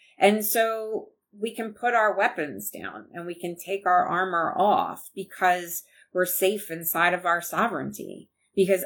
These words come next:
other people see that and respect that. And so that's unity consciousness. That's oneness. That's, that's where we're headed. That's what the five D is. You know, it's, it's not about merging into each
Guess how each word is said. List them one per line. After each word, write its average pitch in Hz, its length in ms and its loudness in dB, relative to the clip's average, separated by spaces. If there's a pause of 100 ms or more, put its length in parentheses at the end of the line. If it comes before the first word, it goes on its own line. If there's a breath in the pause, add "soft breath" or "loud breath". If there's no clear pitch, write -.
other 185 240 4
people 175 680 -6 (220)
see - 320 -2
that 156 240 2
and 156 160 -10
respect - 420 -10
that. - 280 -14 (520 soft breath)
And 185 160 0
so 196 140 6
that's 220 460 6
unity 226 360 -6
consciousness. - 720 -10
That's - 300 4
oneness. 202 680 -4
That's, 208 400 2
that's 254 320 4
where 233 280 0
we're 185 160 2
headed. 196 560 2 (320 soft breath)
That's 220 280 2
what 226 180 -2
the 196 60 -8
five 196 400 4
D 156 260 -2
is. 87 420 -6
You 180 140 -4
know, 165 180 0
it's, 170 280 0 (320 loud breath)
it's 196 200 4
not 202 360 6
about 202 260 4
merging 190 640 0
into 185 600 -6
each 185 240 -6